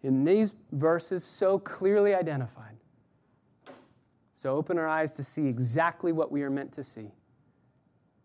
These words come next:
Holy Spirit, give us the gift of illumination this morning to know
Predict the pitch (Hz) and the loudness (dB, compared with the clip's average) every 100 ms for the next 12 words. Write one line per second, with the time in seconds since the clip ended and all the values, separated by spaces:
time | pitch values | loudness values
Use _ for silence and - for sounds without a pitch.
0 | _ - 147 156 - 151 143 135 156 170 | _ -6 -4 -4 -2 -2 -2 -2 0 0
1 | 165 151 147 143 - - - _ _ _ | -2 -4 -4 -4 -10 -18 -20 _ _ _
2 | _ _ - 120 147 180 - 165 160 160 | _ _ -8 -2 0 0 -2 -2 0 2
3 | 151 151 147 156 135 143 139 135 127 127 | 2 -2 -2 -6 -4 -6 -4 -4 -4 -2
4 | 127 147 147 143 123 110 | 0 0 0 -2 -2 -6